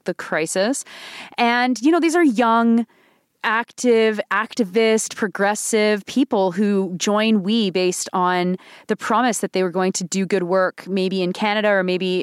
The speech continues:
in another place around the world. And it's just sound, like, so disillusioning for so many of them. And I've heard from so many of you about your experiences at We and how sad you were. And,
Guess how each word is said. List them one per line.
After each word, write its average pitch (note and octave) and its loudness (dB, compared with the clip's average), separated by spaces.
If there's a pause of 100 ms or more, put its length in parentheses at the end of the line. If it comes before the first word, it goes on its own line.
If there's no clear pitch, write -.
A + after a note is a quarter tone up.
in F#3 -2
another F3 0
place - -4
around F3 -2
the F3 0
world. G3 0 (540)
And G#3+ -2
it's A3 -2
just A#3+ 0
sound, C4+ 2
like, B3+ 0
so - 0
disillusioning F#3 -2
for F#3+ -6
so F3+ -2
many E3+ 0
of F#3+ -2
them. A#3 2 (100)
And F3+ -2
I've F3+ -2
heard F#3 -2
from F3 -4
so F3+ 0
many E3+ -2
of F3 -6
you F#3+ 0
about E3+ -2
your F3 -2
experiences A#3 -2
at G#3 0
We G#3 0
and F3 -2
how F3+ 0 (260)
sad B3+ -2
you B3+ -4
were. A#3+ 2
And, A#3 2